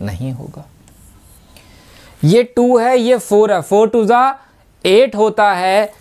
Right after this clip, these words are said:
फ़ोर माइनस टू कितना हो गया? माइनस एट हो गया। और ये भी कितना था? माइनस एट था। तो सी ऑप्शन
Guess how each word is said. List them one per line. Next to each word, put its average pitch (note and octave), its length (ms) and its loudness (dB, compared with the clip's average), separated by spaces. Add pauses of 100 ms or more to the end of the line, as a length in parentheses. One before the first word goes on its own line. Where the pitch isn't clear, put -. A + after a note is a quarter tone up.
फ़ोर A3 520 2
माइनस G#3 480 -4
टू G#3 160 0
कितना F#3 340 -2
हो E3 180 0
गया? E3 220 0
माइनस D3+ 480 -2
एट F3+ 220 0
हो D3 140 0
गया। D3+ 180 0
और C#3+ 100 0
ये C3+ 180 0
भी F3 120 0
कितना D3+ 340 -4
था? C3 180 -6
माइनस B2 460 -2
एट D#3+ 180 0
था। E3+ 420 -2 (380)
तो D#3 80 -2
सी D#3 540 -2
ऑप्शन C3+ 640 -4